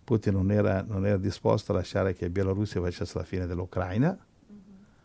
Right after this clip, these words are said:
Speaker 1: Va bene? E allora Lukashenko, incoraggiatissimo da Putin, ha messo, si è impuntato e ha fermato le manifestazioni L G B T, A B C D, tu-, tutte quelle cose lì.
Speaker 2: <laughs>
Speaker 1: Ha fermato tutto quanto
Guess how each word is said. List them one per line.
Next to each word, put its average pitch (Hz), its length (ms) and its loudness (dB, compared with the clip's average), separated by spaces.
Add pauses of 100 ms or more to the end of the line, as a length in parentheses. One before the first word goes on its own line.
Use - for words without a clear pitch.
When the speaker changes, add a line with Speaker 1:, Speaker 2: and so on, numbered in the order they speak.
(200)
Speaker 1:
Va 95 140 -8
bene? 107 240 -4 (760)
E 123 200 10
allora 135 500 12
Lukashenko, 113 840 6
incoraggiatissimo 101 920 0
da 123 100 2
Putin, 123 640 2
ha 110 100 -8
messo, 101 360 -2 (720)
si - 200 -8
è - 20 0
impuntato 131 840 4 (440)
e 110 140 0
ha 110 40 4
fermato 104 440 2
le 123 80 0
manifestazioni 95 720 -2
L 110 220 4
G 95 180 0
B 87 160 -4
T, 107 760 2
A 92 140 0
B 95 160 -2
C 87 220 -4
D, 95 360 -2
tu-, - 160 -8
tutte - 260 -8
quelle 90 200 -6
cose 92 240 -2
lì. 113 120 -2 (340)
Speaker 2:
<laughs> 285 120 -8 (220)
Speaker 1:
Ha 110 160 -2
fermato 101 720 0
tutto - 240 -8
quanto - 680 -2